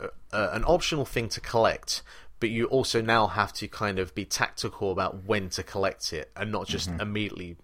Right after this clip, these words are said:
Speaker 1: uh, when you see it, which is a really nice little feature. Uh, and the other thing as well is the way that, um, the game over works. So,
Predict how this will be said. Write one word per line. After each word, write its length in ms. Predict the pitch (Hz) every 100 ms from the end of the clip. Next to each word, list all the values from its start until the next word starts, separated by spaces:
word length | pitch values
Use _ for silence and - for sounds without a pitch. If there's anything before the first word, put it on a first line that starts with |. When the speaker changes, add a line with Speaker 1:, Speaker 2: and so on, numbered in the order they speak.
| -
Speaker 1:
uh, 240 | 92 90
when 220 | 78 98 104
you 100 | 87
see 220 | - 101
it, 200 | 76 - - - - - - -
which 160 | 120 117
is 80 | 117
a 60 |
really 280 | 131 147 135
nice 260 | 113 107 104
little 120 | 76
feature. 500 | - 92 - 78 71 - -
Uh, 160 | 101 98
and 120 | 104
the 60 | 123
other 140 | 156
thing 180 | 131 127
as 100 | 107
well 200 | 107 101
is 140 | 85 -
the 80 | 98
way 400 | 101 98 95 92 98 -
that, 340 | 98 90 87 - _ -
um, 520 | 90 90 87 85 85
the 100 | -
game 340 | 104 113 104 113
over 420 | 110 98 85 78
works. 440 | 85 80 - - -
So, 320 | - 98 92